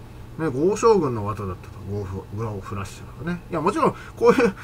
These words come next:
こういう技ではないんでしょうけどね、そのね、豪将軍が使う、ね、ゴーフラッシャーは。まあ、ゴーくんのゴーフラッシャーね。で、えー、カズハヤセのパワープラント。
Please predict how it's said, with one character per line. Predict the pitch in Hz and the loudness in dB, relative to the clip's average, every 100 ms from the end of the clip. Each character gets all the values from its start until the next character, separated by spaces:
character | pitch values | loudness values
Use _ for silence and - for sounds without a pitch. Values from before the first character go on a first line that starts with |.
| - - | -14 -4
こ | 294 | 2
う | |
い | |
う | 254 | 6
技 | 247 285 | 8 10
で | 339 | 10
は | - | 10
な | 277 | 8
い | - | 6
ん | |
で | 160 | 2
し | 143 | 0
ょ | |
う | 117 | 0
け | |
ど | 120 | 0
ね、 | 175 | 0
そ | 185 | 0
の | 135 | 0
ね、 | 156 | -2
豪 | 143 147 | 0 2
将 | - 165 | 4 2
軍 | 135 | 0
が | 104 | -6
使 | - 104 | -6 -4
う、 | 98 95 - - - 110 135 | -4 -6 -12 -14 -10 -8 -2
ね、 | 170 107 | -2 -2
ゴ | 113 | -4
ー | |
フ | 101 | -4
ラ | 127 | -6
ッ | - | -6
シ | - | -10
ャ | |
ー | |
は。 | - - 95 - - - - - - 175 | -12 -12 -12 -14 -16 -16 -18 -18 -8 -2
ま | |
あ、 | 147 | 2
ゴ | 147 | 2
ー | 127 | 2
く | 101 | 0
ん | |
の | 196 | -2
ゴ | 131 | 0
ー | 104 | -2
フ | 95 | -4
ラ | - | -10
ッ | - | -12
シ | - | -12
ャ | 92 | -10
ー | |
ね。 | 180 - - - - - - - - | -10 -10 -14 -18 -18 -18 -18 -16 -6
で、 | 196 - | -4 2
え | 165 | 2
ー、 | 160 | 4
カ | 170 | 2
ズ | 131 | 2
ハ | 117 | -4
ヤ | |
セ | 110 123 | -4 -6
の | 123 - | -4 -2
パ | 123 151 | 2 2
ワ | |
ー | 156 | 2
プ | 147 | 0
ラ | 92 | -4
ン | |
ト。 | - | -8